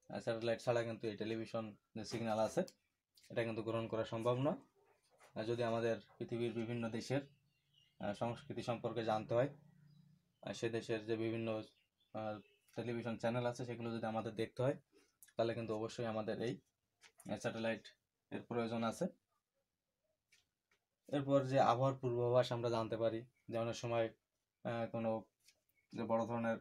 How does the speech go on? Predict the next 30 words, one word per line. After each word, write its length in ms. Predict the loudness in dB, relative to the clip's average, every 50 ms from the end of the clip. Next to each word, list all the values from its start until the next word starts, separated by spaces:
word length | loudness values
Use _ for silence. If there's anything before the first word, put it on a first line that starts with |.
| -6 -12 -10
আহ, 160 | -8 -8 -6
যে 100 | -6 -8
ঘূর্ণিঝড় 540 | -6 -4 -4 -2 -2 0 2 4 4 4 2 -2 _ _ _ _ _ _ _ _ _ _ _ _ _ _ -8 -4
যদি 340 | 0 2 2 2 2 -2 -2
কোথাও 240 | -2 0 0 0
সৃষ্টি 340 | 0 0 -4 -6 -4 -2 0
হয়ে 100 | 0 2
থাকে, 320 | 2 0 -2 -2 -4 -6 -6 -10 _ _ _ _ _ _ _ _ _
তাহলে 280 | 0 0 2 2 0 2
যে 100 | 2 2
আমরা 160 | 2 2 0 -4
যে 60 | -4
পূর্বাভাস 520 | -2 -2 0 2 4 4 6 4 2 2
পেয়ে 180 | -2 -4 -2 0
থাকি 220 | -2 0 2 4
আবহাওয়ার, 300 | 4 4 4 2 0 -2 -2 _ _ _ _ _ _ _ _ -20 -20 _ -10
সেই 160 | -10 -6 -2
পূর্বাভাসও 520 | 0 4 6 6 6 6 6 4 2 0
কিন্তু 260 | 0 0 -2 0 0
এই 100 | 0 0 0
স্যাটেলাইটের 480 | 0 -2 -2 0 0 0 0 0 0
মাধ্যমে 440 | 0 2 0 0 2 0 0 0 0
কিন্তু 240 | -2 -4 -6 -6 -2
পাওয়া 240 | 0 2 4 4 4
হয়, 160 | 2 2 0 -4 -14 -20 -20 -20 -20 _ _ _ _ _ _ _ -10 -6 0
যার 160 | 4 4 4 4
কারণে 280 | 2 0 0 0 -2
কিন্তু 220 | -2 -4 -2 0 0
মানুষকে 340 | 2 0 0 0 2 4
আগেই, 280 | 4 4 4 0 -2